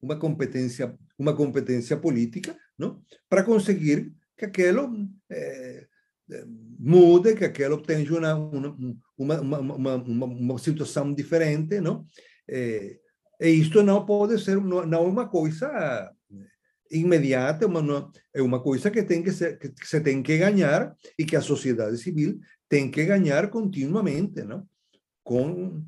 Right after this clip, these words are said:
com a exigência, com a proteção, não? Com a vigilância dos, dos corpos policiais, não? Mas também, não? Com apreciação,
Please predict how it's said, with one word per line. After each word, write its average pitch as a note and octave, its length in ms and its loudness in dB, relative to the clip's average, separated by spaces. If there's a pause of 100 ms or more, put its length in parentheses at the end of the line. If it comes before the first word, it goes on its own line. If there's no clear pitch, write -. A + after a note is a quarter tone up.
(120)
com C#3+ 280 2
a G3 60 2
exigência, E3 800 -2
com - 180 -2
a F3 140 -2
proteção, E3+ 800 -8 (440)
não? - 200 -14 (460)
Com D3+ 220 0
a F3 60 4
vigilância D#3+ 920 2 (340)
dos, C#3 280 -4
dos C3 180 -6
corpos D3 400 -2
policiais, E3+ 760 0 (160)
não? F#3+ 240 -8 (320)
Mas D#3 220 2
também, B2 680 -2 (380)
não? - 260 -18 (380)
Com C3+ 480 -2 (1040)
apreciação, C#3+ 1200 0